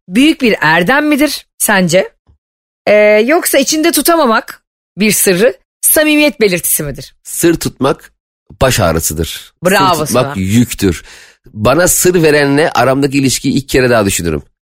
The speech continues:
Speaker 2: Bana o sırrı verdiğin anda bir anda o, bu başındaki ağrının yarısını bana da vermiş oluyorsun.
Speaker 1: Doğru.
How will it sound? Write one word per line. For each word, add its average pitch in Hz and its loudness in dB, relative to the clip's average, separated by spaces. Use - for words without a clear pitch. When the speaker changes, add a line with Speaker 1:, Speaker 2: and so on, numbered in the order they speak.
Speaker 2:
Bana 175 2
o 190 4
sırrı 156 0
verdiğin 156 0
anda 107 -2
bir 165 4
anda 135 0
o, - 0
bu 131 -4
başındaki 139 0
ağrının 123 0
yarısını 135 0
bana 127 0
da 123 2
vermiş 92 0
oluyorsun. 90 0
Speaker 1:
Doğru. 151 -8